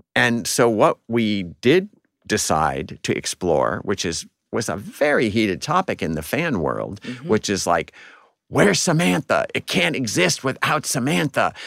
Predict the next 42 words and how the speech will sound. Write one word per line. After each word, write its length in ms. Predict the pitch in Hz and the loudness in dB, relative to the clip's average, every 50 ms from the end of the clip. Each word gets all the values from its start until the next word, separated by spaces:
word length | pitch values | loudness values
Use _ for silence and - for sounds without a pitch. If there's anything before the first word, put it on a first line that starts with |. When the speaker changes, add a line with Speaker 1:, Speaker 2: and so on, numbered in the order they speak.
| - - | -18 -10
Speaker 1:
Samantha, 580 | - - 160 120 156 175 180 170 143 - 156 139 | -2 -2 0 0 2 0 0 0 2 2 0 0
Samantha, 460 | - - - 127 151 160 165 143 160 151 | 0 -4 -4 -2 0 0 0 0 -2 -4
Samantha." 680 | 131 - 135 127 156 196 190 156 - 117 92 87 - | -2 -2 0 2 2 2 2 0 0 0 -2 -2 -2
And 220 | - 120 120 117 113 | -4 -2 -2 -2 0
yeah, 360 | 104 143 180 190 - 147 - - - - _ _ _ - | 2 2 2 2 2 0 -6 -10 -16 -20 _ _ _ -2
we 180 | 90 107 156 | 2 2 4
didn't 200 | 175 208 175 139 | 4 4 4 4
want 140 | 113 113 117 | 2 2 2
to 60 | 107 | 2
do 120 | - 110 101 | 0 0 -2
the 80 | 104 | -2
show 180 | 98 - 110 104 | -2 0 0 2
without 360 | 101 101 92 101 92 101 92 | 0 0 0 0 -2 -2 -2
Samantha 440 | - - 104 92 95 92 90 - - - - | -4 -4 -2 -2 -2 -2 -2 -4 -6 -4 -2
either, 280 | 131 156 131 90 76 | -2 0 0 -2 -4
so 200 | 85 - - 87 | -4 -2 -2 -2
we 160 | 87 76 85 85 | -2 0 -2 -4
didn't. 380 | 71 - 123 104 69 55 - _ | 0 2 2 2 2 -2 -8 _
We 100 | - 95 | -6 -6
kept 320 | 90 - - 110 92 - - | -6 -2 -2 -2 -2 -2 -2
her 180 | 104 90 82 | -2 -2 0
as 160 | - 95 92 - | -2 -2 -4 -4
a 40 | |
character 540 | 80 - - 95 85 90 80 80 - 87 - - | -8 -4 -2 0 0 0 -2 -4 -8 -8 -8 -6
in 200 | - 92 85 80 | -6 -6 -6 -6
the 80 | 78 80 | -6 -6
show. 440 | - - 90 87 73 52 - - - _ - - - - - - - - - _ - | -6 -4 -2 -2 -2 -4 -6 -10 -16 _ -20 -20 -20 -20 -20 -20 -20 -20 -20 _ 0
And 180 | 107 104 104 | 0 2 2
we 160 | 98 104 101 95 | 2 2 0 0
explored 600 | 92 - - - - - 131 151 170 185 175 - | -2 -4 -6 -6 -4 0 2 4 4 4 2 0
the 80 | - - | -2 -4
topics 840 | - - - 80 73 73 - - 67 156 - - - - - - - _ _ _ _ _ _ _ | -2 -2 -2 -2 -2 -2 -2 -2 -2 -2 -2 -6 -6 -6 -6 -8 -12 _ _ _ _ _ _ _
of 240 | - 104 104 110 104 | 2 4 4 4 2
friends, 600 | - - - 151 185 185 - - - - - - - _ _ _ _ _ _ _ | 0 0 0 0 2 0 -2 -6 -8 -10 -10 -10 -12 _ _ _ _ _ _ _
friends 340 | - - - 98 95 92 - | -10 0 2 2 2 2 -2
coming 340 | - - 104 98 104 104 95 | 0 0 0 0 2 0 0
and 140 | 92 101 90 | 0 0 2
going, 380 | 90 87 95 82 71 82 - | 2 2 2 0 -2 -4 -4
losing 460 | 85 98 107 113 113 104 95 82 85 | -2 0 2 2 2 0 -2 -4 -4
friends, 360 | 78 - 64 53 52 50 - - | -6 -8 -10 -10 -8 -10 -10 -10
keeping 400 | - - 131 139 - - 85 78 | -2 -2 -2 0 0 -4 -8 -8
friends. 500 | 76 - - - - - - - - | -8 -10 -12 -12 -12 -16 -14 -14 -16